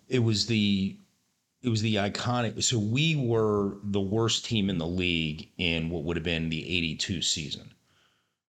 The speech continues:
And so we get the number one pick. And that was the, if you guys remember, that was the iconic eighty-three quarterback draft um, that E S P N did the thirty on, thirty for thirty on, where Marino was in that.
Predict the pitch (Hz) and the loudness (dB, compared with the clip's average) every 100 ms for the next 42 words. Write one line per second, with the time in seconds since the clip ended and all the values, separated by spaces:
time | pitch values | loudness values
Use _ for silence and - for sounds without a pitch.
0 | _ _ - 107 95 92 85 85 82 - | _ _ 0 2 2 2 0 -2 -2 -2
1 | 95 101 107 101 101 101 117 120 131 - | 0 0 0 0 0 0 0 0 -4 -6
2 | - - _ _ - 95 92 90 85 82 | -18 -20 _ _ -2 0 0 0 -2 -4
3 | - - 113 117 92 120 101 - 92 85 | -6 -4 0 0 0 -2 -2 -2 0 0
4 | 85 - - 104 98 87 78 92 101 85 | -2 -4 -4 -2 0 0 0 -2 0 0
5 | 87 85 87 95 82 80 - 107 104 92 | -2 -2 -4 -2 -2 -4 -4 -2 -2 -2
6 | 76 - - _ - 90 90 85 - 95 | -4 -10 -18 _ -8 -4 -4 -4 -6 -4
7 | 92 78 - 98 73 73 - 82 78 76 | -4 -6 -6 -6 -4 -6 -6 -6 -6 -8
8 | - - - _ _ _ _ _ 90 82 | -12 -20 -20 _ _ _ _ _ -2 0
9 | 76 76 - - 90 87 92 87 98 90 | 0 -4 -10 -6 -2 2 2 0 0 -2
10 | 80 71 71 - 95 85 71 - - - | -2 -4 -6 -4 -2 -2 -4 -8 -16 -8
11 | 113 92 78 85 - 139 98 85 78 78 | -4 -2 -4 -6 -2 -2 0 -2 -4 -4
12 | 85 95 107 104 95 90 92 90 87 87 | -2 0 0 0 0 0 0 0 2 2
13 | 85 87 | 0 -4